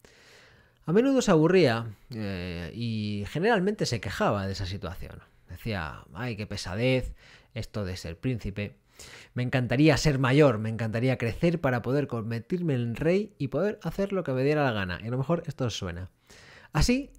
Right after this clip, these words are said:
era su vida hasta que un buen día encontró una bobina de hilo de oro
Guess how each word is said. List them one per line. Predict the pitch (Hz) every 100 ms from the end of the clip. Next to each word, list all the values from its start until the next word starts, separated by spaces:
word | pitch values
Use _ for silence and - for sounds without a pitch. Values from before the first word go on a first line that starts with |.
| _
era | 170 170
su | 147
vida | 151 170 220
hasta | - 113
que |
un | 117 117
buen | 135 165
día | 170 160 160 -
encontró | 135 120 117 113 117
una | 120 113
bobina | 98 110 131
de | 147
hilo | 139 131 139
de | 139
oro | 107 110